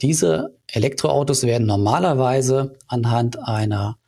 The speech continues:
eines Optimierungsalgorithmus nachts geladen, wenn die Börsenpreise am günstigsten sind. Das ist schon mal per se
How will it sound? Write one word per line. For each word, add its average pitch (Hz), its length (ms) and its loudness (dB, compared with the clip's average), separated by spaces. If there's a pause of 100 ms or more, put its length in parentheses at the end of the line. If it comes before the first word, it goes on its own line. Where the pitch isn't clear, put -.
(240)
eines 113 220 -2
Optimierungsalgorithmus 123 1200 0
nachts 120 340 0
geladen, 113 400 0
wenn 117 100 0
die 107 100 0
Börsenpreise 117 680 0
am 104 140 -2
günstigsten 120 560 -2
sind. - 280 -8 (140)
Das - 140 -8
ist 135 120 0
schon 151 120 0
mal 135 100 0
per 113 180 -2
se 147 360 0